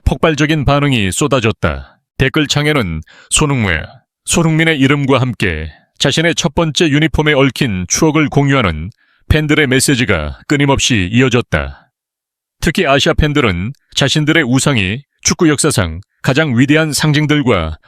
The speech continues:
어깨를 나란히 했다는 사실에 커다란 자부심을 드러냈다. 실제로 손흥민은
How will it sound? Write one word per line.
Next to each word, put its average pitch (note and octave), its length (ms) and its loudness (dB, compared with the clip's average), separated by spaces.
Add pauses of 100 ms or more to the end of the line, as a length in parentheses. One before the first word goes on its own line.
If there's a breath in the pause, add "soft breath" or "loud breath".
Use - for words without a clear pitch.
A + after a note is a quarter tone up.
(160 loud breath)
어깨를 D3 440 2
나란히 D3 340 2
했다는 D#3+ 360 0
사실에 A#2 580 0 (260)
커다란 D3+ 420 0
자부심을 C#3 500 0
드러냈다. A#2 800 -2 (760)
실제로 D#3 440 0
손흥민은 C3 680 0